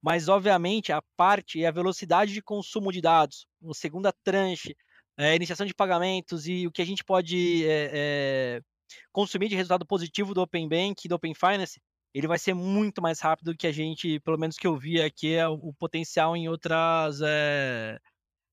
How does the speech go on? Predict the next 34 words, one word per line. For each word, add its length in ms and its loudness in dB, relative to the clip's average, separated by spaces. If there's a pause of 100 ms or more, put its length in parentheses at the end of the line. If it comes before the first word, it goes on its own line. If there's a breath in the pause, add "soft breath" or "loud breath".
(120)
em 180 0
outras 360 2
geografias, 600 0
tá? 240 0 (400 soft breath)
Então, 1700 2
isso 840 0 (320)
traz 300 2
muito 220 -4
mais 140 2
motivação 640 -2
de 100 -10
que, 300 -2
não, 180 0
legal, 380 0
a 20 -4
gente 140 -8
tá 80 -4
realmente 360 -2
fazendo 320 -4
algo 380 -2
inovador, 560 0 (480 loud breath)
a 80 0
gente 140 -6
tem 80 0
muito 160 -6
mais 100 -2
potencial 640 2
de 80 -6
dar 100 4
o 80 2
next 280 -4
step 280 -2
mais 340 0
rápido. 540 0